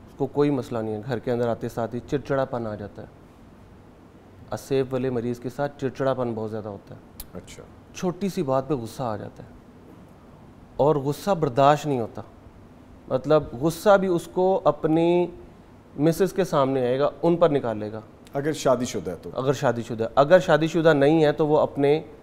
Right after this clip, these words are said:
Speaker 1: माँ बाप पे निकालेगा, बहन भाइयों पे निकालेगा। और बाहर अगर उस बंदे को देखा जाएगा तो बहुत हम्बल, बहुत सुकून वाला, ऐसे जैसे इसको कभी गुस्सा आया ही नहीं।
Speaker 2: ये कन्फर्म है कारी
Speaker 1: ये
Speaker 2: साहब, ये बात?
Speaker 1: कन्फर्म है।
Speaker 2: अच्छा।
Speaker 1: ये कन्फर्म है। और फिर जब वो, अ,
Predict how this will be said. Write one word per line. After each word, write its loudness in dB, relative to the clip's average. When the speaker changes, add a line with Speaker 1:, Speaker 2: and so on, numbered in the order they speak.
Speaker 1:
माँ 4
बाप 2
पे -2
निकालेगा, -2
बहन -4
भाइयों -4
पे -6
निकालेगा। -10
और 6
बाहर 4
अगर 8
उस 2
बंदे 4
को 2
देखा 0
जाएगा -4
तो -2
बहुत 0
हम्बल, 0
बहुत -4
सुकून 2
वाला, 2
ऐसे 0
जैसे 2
इसको 0
कभी 2
गुस्सा 2
आया 6
ही 2
नहीं। -2
Speaker 2:
ये 2
कन्फर्म 6
है 4
कारी 2
Speaker 1:
ये 10
Speaker 2:
साहब, 2
ये -10
बात? 10
Speaker 1:
कन्फर्म 6
है। -8
Speaker 2:
अच्छा। -4
Speaker 1:
ये 2
कन्फर्म 2
है। -14
और 6
फिर 2
जब 6
वो, 8
अ, -8